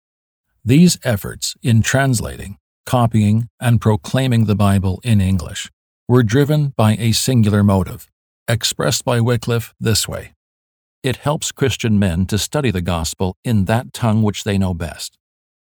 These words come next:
In his final years, Wycliffe endured falling out of favor with the church and nobility in England. Of course, he had long ago fallen out of favor with the Pope.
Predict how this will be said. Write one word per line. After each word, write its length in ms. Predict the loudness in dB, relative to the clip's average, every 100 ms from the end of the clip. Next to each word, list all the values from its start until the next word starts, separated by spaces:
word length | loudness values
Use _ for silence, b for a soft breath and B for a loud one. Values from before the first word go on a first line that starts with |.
| _ _ _ _ _ _ 2
In 120 | 4
his 180 | 4 0
final 340 | -2 0 0
years, 460 | 0 -2 -8 -18 -20 _ _ _
Wycliffe 460 | -2 0 0 -2 -4 0
endured 540 | 2 2 2 2 0
falling 400 | 0 0 0 -2 -2
out 160 | -2
of 100 | -2
favor 480 | -2 -2 -2 -8 -14 -4
with 120 | -2
the 80 | -2
church 400 | 0 0 0 -6 -4
and 160 | 0
nobility 640 | 0 0 -2 -4 -2 -4
in 140 | 0 0
England. 340 | 0 -4 -20 _ _ _ _ _ -6
Of 180 | -6
course, 400 | 0 2 2 -2 -6
he 140 | -2
had 160 | 0 2
long 220 | 0 0
ago 360 | 0 0 -2
fallen 400 | -2 0 2 0 -2
out 160 | -2 -4
of 100 | -4
favor 320 | -4 -2 -4
with 140 | -4
the 80 | -6
Pope. 380 | -6 -8 -8